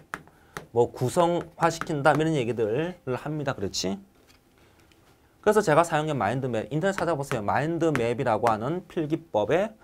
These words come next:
사고방식의 장점은 요거예요. 그러니까 단순한 암기는 마인드맵 안 해도 돼. 단순한 암기는 그냥 일 번 뭐, 이 번 뭐, 삼 번 뭐 하는 게 더 편할 수 있어. 그런데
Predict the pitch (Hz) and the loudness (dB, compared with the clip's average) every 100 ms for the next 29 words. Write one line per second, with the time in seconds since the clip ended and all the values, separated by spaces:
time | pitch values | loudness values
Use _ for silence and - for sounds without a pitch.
0 | - - - 123 135 135 127 123 123 165 | -20 -20 -4 -2 0 -2 -4 -8 -6 -6
1 | 165 123 127 127 107 110 127 117 95 - | -4 -6 -6 -8 -6 -6 -4 -4 -6 -2
2 | 170 135 - - - - 147 185 277 185 | 2 2 0 -20 -10 0 2 4 4 4
3 | 156 135 202 113 110 160 156 131 107 104 | 2 2 0 0 0 0 -2 -2 -4 -6
4 | 127 101 98 110 196 170 117 131 156 127 | -8 -10 -6 -6 -2 -2 0 -4 -2 -2
5 | 98 - - 135 147 160 123 127 147 101 | -4 -12 -8 0 2 2 2 2 2 -2
6 | 120 120 131 - 107 104 131 104 120 139 | -2 -2 -4 -4 -8 -6 -4 -4 -4 -4
7 | 135 127 - - 139 131 110 98 95 151 | -6 -8 -12 -8 -8 -8 -12 -12 -6 -2
8 | 175 208 | 0 0